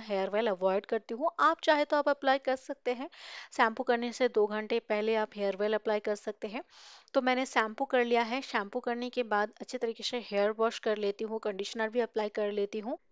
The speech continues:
and उसके बाद बालों को सुखाने के लिए मैं everyday हेयर ड्रायर यूज़ नहीं करती हूँ।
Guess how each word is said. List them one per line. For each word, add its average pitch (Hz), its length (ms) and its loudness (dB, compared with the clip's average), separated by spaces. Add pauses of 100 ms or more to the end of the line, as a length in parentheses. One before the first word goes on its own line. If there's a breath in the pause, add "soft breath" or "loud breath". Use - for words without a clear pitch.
(120)
and 277 140 2
उसके 302 200 -2
बाद 330 200 6
बालों 214 280 6
को 277 120 0
सुखाने 214 420 -2
के 254 120 -4
लिए 220 200 0
मैं 233 300 0
everyday 254 340 2
हेयर 202 260 0
ड्रायर 240 260 4
यूज़ 240 180 -4
नहीं 226 200 -4
करती 233 320 -4
हूँ। 262 180 -4